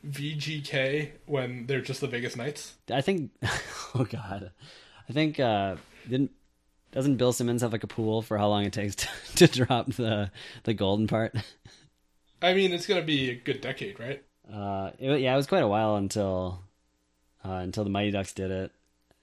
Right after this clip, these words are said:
Speaker 2: Quite a while till the Devil Ra-, or till the Devil Rays did it. No, I'm thinking, yeah, Tampa Bay
Speaker 1: Took the
Speaker 2: Devil
Speaker 1: Devil Rays
Speaker 2: Rays.
Speaker 1: a while.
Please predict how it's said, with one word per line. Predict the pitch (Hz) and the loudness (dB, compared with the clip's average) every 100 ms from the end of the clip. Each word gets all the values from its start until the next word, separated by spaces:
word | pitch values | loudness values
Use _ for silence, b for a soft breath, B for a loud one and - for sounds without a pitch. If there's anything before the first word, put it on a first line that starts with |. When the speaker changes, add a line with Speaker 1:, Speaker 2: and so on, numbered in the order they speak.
| _ | _
Speaker 2:
Quite | - 107 | -2 0
a | |
while | 104 98 | 2 0
till | 107 | -2
the | 95 | -4
Devil | 90 95 95 | -4 -4 -4
Ra-, | 95 - 110 | -4 -2 0
or | 104 | 0
till | 110 104 | 2 2
the | 98 95 92 92 92 _ - | 2 -2 -2 -6 -10 _ 0
Devil | 113 110 | 2 4
Rays | 104 101 | 2 0
did | 95 98 | -2 -2
it. | 101 - - _ - | -2 -6 -14 _ -2
No, | 120 104 | 2 2
I'm | 101 | 2
thinking, | 120 107 98 92 90 _ _ _ _ _ _ _ _ _ _ | -2 -2 -4 -6 -12 _ _ _ _ _ _ _ _ _ _
yeah, | 131 110 | 0 2
Tampa | 135 139 135 | 4 6 8
Bay | 135 | 8
Speaker 1:
Took | |
the | 120 | 8
Speaker 2:
Devil | 117 | 8
Speaker 1:
Devil | 110 107 | 6 6
Rays | 107 | 4
Speaker 2:
Rays. | 120 | 0
Speaker 1:
a | |
while. | 117 117 | -4 -6